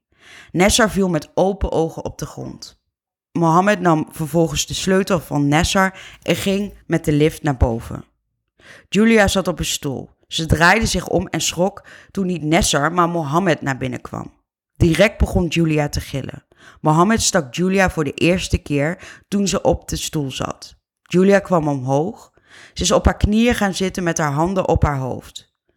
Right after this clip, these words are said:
Mohammed heeft daar op haar ingestoken. Volgens zijn eigen verklaringen is hij gestopt met steken toen Julia is gestopt met gillen.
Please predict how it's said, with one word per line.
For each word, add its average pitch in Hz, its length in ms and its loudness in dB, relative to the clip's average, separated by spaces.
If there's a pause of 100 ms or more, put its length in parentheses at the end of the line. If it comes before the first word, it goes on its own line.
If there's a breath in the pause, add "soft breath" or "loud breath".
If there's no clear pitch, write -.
(120)
Mohammed 175 480 2
heeft 165 260 -2
daar 156 240 4
op - 180 0
haar 151 160 0
ingestoken. - 840 -6 (580 loud breath)
Volgens 208 280 0
zijn 175 220 0
eigen 220 340 2
verklaringen 180 760 -2 (200 soft breath)
is - 160 -4
hij 165 120 4
gestopt - 460 -4
met 185 140 -2
steken 170 480 0
toen 156 180 -4
Julia 165 340 0
is 139 180 -4
gestopt - 460 -6
met - 160 -2
gillen. - 440 -10